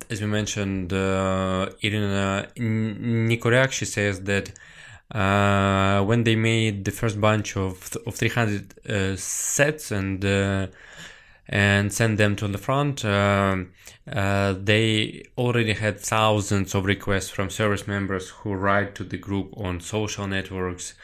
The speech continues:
or even appealed to them, uh, on behalf of the entire unit. So, uh,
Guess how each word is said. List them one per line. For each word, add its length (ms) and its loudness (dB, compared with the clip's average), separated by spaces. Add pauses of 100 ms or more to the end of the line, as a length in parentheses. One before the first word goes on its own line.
or 540 2 (200)
even 340 4
appealed 640 4
to 100 0
them, 440 4 (480)
uh, 380 4
on 120 4
behalf 360 0
of 120 -2
the 260 4
entire 320 0
unit. 400 0
So, 380 2 (440)
uh, 320 2